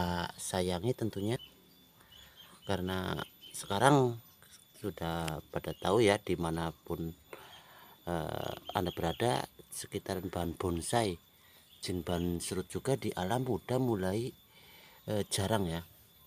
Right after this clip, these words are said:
Apalagi ini ja-, bahan bonsainya menurut saya ini, eh, cukup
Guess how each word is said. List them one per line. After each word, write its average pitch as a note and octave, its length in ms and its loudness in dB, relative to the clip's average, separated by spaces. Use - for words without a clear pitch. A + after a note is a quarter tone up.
Apalagi F#2 720 -2
ini A#2+ 240 2
ja-, F2 320 -4
bahan E2 320 -4
bonsainya F#2 720 -2
menurut F2 320 -4
saya F2+ 320 -6
ini, G#2 560 -4
eh, E2+ 600 -6
cukup - 240 -6